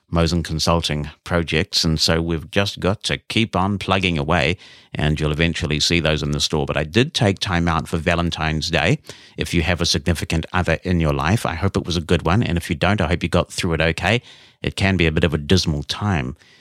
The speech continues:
if you're on your own at, uh, this time of the year. But I got a lovely cup. Uh, again, oops, I nearly broke the cup. I'd be in the dog box there.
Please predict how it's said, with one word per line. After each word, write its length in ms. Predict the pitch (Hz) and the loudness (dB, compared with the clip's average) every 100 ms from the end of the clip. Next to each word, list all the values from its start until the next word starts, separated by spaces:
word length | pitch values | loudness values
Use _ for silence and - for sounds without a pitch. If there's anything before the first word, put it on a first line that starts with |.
| _ - | _ -6
if 260 | 71 - | -6 -2
you're 280 | 78 69 67 | -2 0 -2
on 140 | 78 69 | -2 -2
your 180 | 69 | 0
own 260 | 71 80 98 | 0 2 2
at, 280 | 58 - - | 0 -8 -6
uh, 80 | 64 | -4
this 200 | 69 - | -4 -2
time 220 | 80 80 | -2 -2
of 120 | - | -2
the 100 | 76 | -4
year. 220 | 71 85 - - - - _ - | 0 0 -2 -12 -20 -20 _ 0
But 80 | |
I 120 | 120 175 | 0 2
got 120 | 127 | 0
a 60 | |
lovely 320 | 110 131 156 156 | 2 0 0 -4
cup. 480 | - - 123 - - | -4 -2 -2 -4 -10
Uh, 140 | 104 104 - | -2 -2 -2
again, 220 | 120 160 - | 0 0 0
oops, 280 | 202 - - - 107 | -2 0 -4 -4 0
I 40 | |
nearly 200 | 104 113 | 2 2
broke 300 | 98 131 - | 2 -2 -2
the 100 | 113 | -10
cup. 360 | - 92 - - | -4 -4 -4 -8
I'd 80 | 104 | -8
be 80 | 117 | -4
in 80 | 98 | -4
the 80 | |
dog 340 | 80 107 135 131 | -4 -4 -4 -6
box 300 | 90 - - | -10 -10 -8
there. 260 | 127 101 | -6 -6